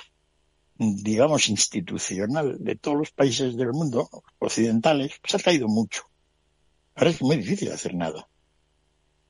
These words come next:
Puedes hacer una mina, un campo, una granja de gallinas, ¿no? Es todo una carretera, es todo el mundo, ¿no? Y entonces así, pues es muy difícil avanzar.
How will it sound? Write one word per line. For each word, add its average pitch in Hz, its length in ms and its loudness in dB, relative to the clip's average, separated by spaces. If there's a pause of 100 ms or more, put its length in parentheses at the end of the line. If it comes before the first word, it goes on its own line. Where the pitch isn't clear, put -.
(200)
Puedes 107 200 2
hacer 110 220 4
una 113 220 4
mina, 151 500 2
un 107 200 -2
campo, 139 480 2
una 113 760 0
granja 110 520 2
de 101 120 2
gallinas, 135 720 0 (960)
¿no? 131 260 -2
Es - 380 -6
todo 127 580 -4
una 165 120 -2
carretera, 147 520 0
es - 180 -6
todo - 140 -6
el - 60 0
mundo, 202 420 -2 (1120)
¿no? 123 360 4
Y 92 100 -2
entonces 131 320 4
así, 143 220 2
pues - 300 -6
es 143 100 -2
muy 131 120 -2
difícil 101 600 -4 (600)
avanzar. - 480 -2